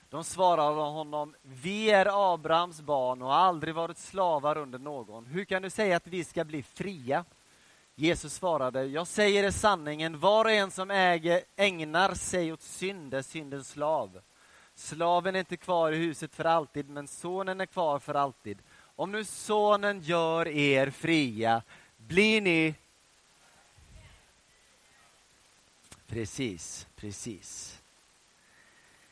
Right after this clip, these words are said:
"Om nu sonen gör er fria, så blir ni verkligen fria." Så här,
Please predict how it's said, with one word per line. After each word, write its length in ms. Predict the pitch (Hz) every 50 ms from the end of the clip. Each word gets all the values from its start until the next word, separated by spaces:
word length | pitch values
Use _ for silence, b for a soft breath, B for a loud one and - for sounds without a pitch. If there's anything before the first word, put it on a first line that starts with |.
| b b b b b b _ _ _ _
"Om 320 | - 170 196 214 214 214
nu 200 | 208 202 202 202
sonen 800 | 196 - - 214 208 208 202 196 196 196 196 190 196 196 196 175
gör 460 | 151 143 165 170 170 175 175 170 170
er 340 | 175 156 147 147 143 143 147
fria, 680 | - - - 156 160 143 123 113 113 110 107 107 110
så 240 | - - - 143 139
blir 340 | 131 123 123 127 120 113 107
ni 180 | 107 107 107
verkligen 840 | 104 104 101 104 131 127 110 101 92 - - - 98 95 92 95 87 85
fria." 460 | - - - 107 104 98 90 - - - - _ _ _ _ _ _ _ _ _ _ _ _ _ _ _ _ _ _ _ _ _ _ _ _ _ _ _ _ _ _ _ _ _ _ _ _ _ _ _ _ _ _ _ _ _ _ _ _
Så 160 | - - -
här, 260 | 147 156 156 151 160